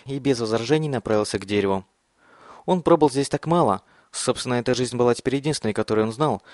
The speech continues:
а ему уже хотелось как можно скорее вырваться из этого места. Ну, хотя бы что-нибудь вспомнить о прежней жизни, ведь была же она у него. Мама, папа, друзья, школа, хобби, девушка. Он несколько раз хорошенько сморгнул,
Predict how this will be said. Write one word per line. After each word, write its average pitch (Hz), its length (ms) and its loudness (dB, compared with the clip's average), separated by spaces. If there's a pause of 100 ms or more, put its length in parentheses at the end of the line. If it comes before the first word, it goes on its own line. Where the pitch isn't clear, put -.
(160)
а 135 100 -4
ему 151 200 2
уже 139 160 4
хотелось 135 380 0
как - 160 -4
можно 127 220 -2
скорее 127 300 0
вырваться 117 400 -2
из 101 80 -4
этого 104 220 0
места. 101 400 -2 (380)
Ну, 107 80 -10
хотя - 220 -2
бы 120 80 0
что-нибудь 127 340 0
вспомнить 117 380 0
о 110 40 0
прежней 127 300 0
жизни, 107 340 -2 (200)
ведь 104 160 -10
была 110 280 4
же 135 80 0
она 117 160 0
у 101 60 0
него. 104 300 -2 (300)
Мама, 107 440 -2 (120)
папа, 107 340 2 (160)
друзья, 110 500 -2 (100)
школа, 117 500 2 (100)
хобби, 113 440 0 (640)
девушка. 104 560 -2 (1200)
Он 175 160 0
несколько 151 420 0
раз 127 180 4
хорошенько 117 440 -2
сморгнул, 127 480 -2